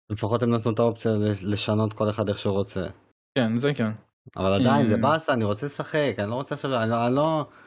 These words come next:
Speaker 1: אני לא טכנאי, אני לא כותב קוד, אני בא לשחק במשחק, לא בא לי עכשיו להתחיל להתעסק בכל הדברים האלה, תנו לי לה-, להפעיל וזהו.
Speaker 2: אה.
Speaker 1: אה, אז בגלל זה
Speaker 2: אז
Speaker 1: אין
Speaker 2: מחברים
Speaker 1: קונסולות.
Speaker 2: שלט.
Speaker 1: נכון, אבל בסדר, לא לכולם יש שלט.
Speaker 2: <laughs> לא לכולם יש שלט.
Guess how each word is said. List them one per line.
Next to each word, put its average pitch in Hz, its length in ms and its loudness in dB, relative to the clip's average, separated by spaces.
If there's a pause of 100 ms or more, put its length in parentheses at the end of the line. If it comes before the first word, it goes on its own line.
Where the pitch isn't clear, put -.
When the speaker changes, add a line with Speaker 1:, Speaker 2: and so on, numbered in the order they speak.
(240)
Speaker 1:
אני 117 80 -2
לא 151 60 4
טכנאי, 104 600 0 (420)
אני 98 100 0
לא 123 60 2
כותב 151 380 0
קוד, 104 280 4
אני 101 160 2
בא 123 140 2
לשחק 151 220 0
במשחק, 156 560 2
לא 117 100 2
בא 156 100 0
לי 165 80 -2
עכשיו 143 140 -2
להתחיל 120 180 -2
להתעסק 104 320 -2
בכל 98 220 0
הדברים 90 380 0
האלה, 85 240 -4
תנו 107 180 0
לי 131 100 2
לה-, 139 140 4
להפעיל 123 520 0
וזהו. 104 380 0 (520)
Speaker 2:
אה. 120 60 -6
Speaker 1:
אה, 113 340 0 (380)
אז 92 200 -4
בגלל 120 180 0
זה 147 60 0
Speaker 2:
אז 165 80 2
Speaker 1:
אין 160 80 2
Speaker 2:
מחברים 135 240 0
Speaker 1:
קונסולות. 101 280 0
Speaker 2:
שלט. - 180 -6 (340)
Speaker 1:
נכון, 120 420 2
אבל 95 300 2
בסדר, 151 140 0
לא 107 140 4
לכולם 117 280 -2
יש 90 60 -8
שלט. 90 300 -2 (240)
Speaker 2:
<laughs> - 200 -14
לא 131 60 2
לכולם 117 400 0
יש 113 100 -4
שלט. 110 340 -10